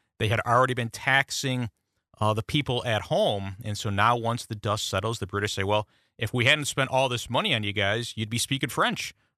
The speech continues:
Uh, you wouldn't have religious freedom. You'd all be Catholics. So we're gonna pass the hat and we're gonna tax you." And most of the colonists said, "That's fine. We're more than willing to pay our taxes. We're happy to be a part of the British Empire. The one caveat is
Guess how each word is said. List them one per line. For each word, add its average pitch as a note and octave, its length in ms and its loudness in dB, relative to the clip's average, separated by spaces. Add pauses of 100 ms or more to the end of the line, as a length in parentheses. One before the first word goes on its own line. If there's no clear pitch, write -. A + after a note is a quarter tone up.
(100)
Uh, F2 60 0
you F#2 180 2
wouldn't A#2 240 0
have A#2+ 140 4
religious A#2+ 360 -2
freedom. A#2+ 280 -2
You'd A2 100 2
all A2+ 140 2
be B2+ 120 -4
Catholics. G2+ 580 -2
So A2+ 320 0 (280)
we're G#2+ 120 -2
gonna B2+ 160 2
pass B2 340 0
the C#3 120 0
hat A2 300 2
and A#2 280 -4 (100)
we're G#2 140 -2
gonna A2+ 160 0
tax A3 340 -4
you." F#2 120 -2 (360)
And C3+ 160 2
most F#3 200 2
of - 40 -8
the D#3 80 -2
colonists G3+ 480 0
said, A2+ 160 -4
"That's A#2+ 240 0
fine. F3+ 500 0 (300)
We're A2 140 0
more A#2 300 2
than E3+ 200 -2
willing C#3+ 380 -2 (100)
to - 80 -6
pay A2 240 0
our A#2 140 4
taxes. G2 580 -2 (240)
We're G2+ 120 2
happy B2+ 320 2
to C3+ 40 -10
be C3 140 -2
a B2 60 -2
part - 280 2
of C3 80 -10
the B2 60 -6
British A#2 320 -4
Empire. G2 360 -2 (360)
The G#2+ 80 0
one G#2+ 180 4
caveat G#2+ 580 2
is G#2 280 -4